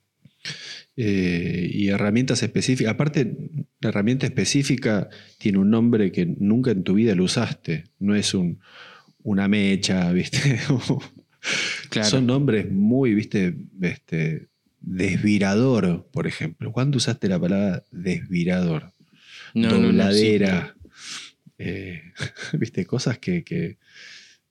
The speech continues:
Speaker 1: eh, qué sé yo. Bueno.
Speaker 2: Sí, son muy, muy, muy específicas, muy del rubro.
Speaker 1: Claro. Bueno, manchón.
Speaker 2: Claro. No, pero vos, Bruno, por ejemplo, vos que estás muy metido en carpintería también, sobre todo cuando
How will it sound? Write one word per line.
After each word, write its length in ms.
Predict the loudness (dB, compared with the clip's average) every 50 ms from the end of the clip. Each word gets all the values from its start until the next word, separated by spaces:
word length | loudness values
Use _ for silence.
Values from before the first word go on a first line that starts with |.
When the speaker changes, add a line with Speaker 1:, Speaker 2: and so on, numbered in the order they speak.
| _ -14
Speaker 1:
eh, 380 | -12 -10 -10 -12 -14 -16 -20 _
qué 140 | _ -8 -8
sé 140 | -8 -6 -8
yo. 220 | -8 -10 -10 -12 -20 _ -8
Bueno. 260 | -6 -6 -6 -6 -8 _ _ _ _ _ _ _ _ _ _ _ _ _ -16 -16 -12 -6
Speaker 2:
Sí, 180 | -2 0 2 2
son 220 | 2 2 2 2
muy, 220 | 4 4 4 4 4
muy, 240 | 4 4 4 4
muy 240 | 6 4 4 4 2
específicas, 560 | 0 0 -2 -2 0 0 0 0 0 0 2
muy 180 | 2 4 2 4
del 220 | 2 2 0 0
rubro. 340 | 0 2 2 2 2 0 -2 -6 _ _ _ _ _ _ _ _ _ _ _ -8
Speaker 1:
Claro. 520 | -4 -2 -2 -2 -2 -4 -6 -10 -12 _ _ _ _ _ _ _ _
Bueno, 260 | -2 0 2 4 4 2 2 0 -2 -6 _ -20 _ _ _ _ _ _ -8
manchón. 720 | -4 -2 0 2 0 0 2 2 2 2 2 2 0 -2 -6 -12 -10 -10 -10 -8 -10 -14 -12 -6
Speaker 2:
Claro. 360 | -2 -2 0 0 0 -2 -6 -10 -14 -20 -20 -20 _ _ -12 -10 -10 -8 -4 0
No, 140 | 0 0 2
pero 300 | 2 2 2 2 2 0 0
vos, 200 | 2 2 4 4 2 0 -4 -2 -2
Bruno, 360 | 2 4 4 4 4 4 2
por 160 | 2 0 0
ejemplo, 360 | 0 0 0 -2 0 2 2
vos 120 | 2 0 0
que 60 | -4
estás 240 | -6 -2 -2 -2 -2 0
muy 440 | 2 4 4 4 4 6 6 6 6
metido 440 | 6 4 4 4 4 4 4 4 4
en 180 | 4 4 2 2
carpintería 680 | 0 0 -2 0 -2 -4 -2 0 2 2 2 2 2
también, 400 | 0 0 2 2 2 2 2 0
sobre 300 | 0 0 2 2 2 2
todo 220 | 2 2 0 0 0
cuando 920 | 0 2 2 4 4 4 4 4 2 2 2 2 2 0 0 -2 -6 -8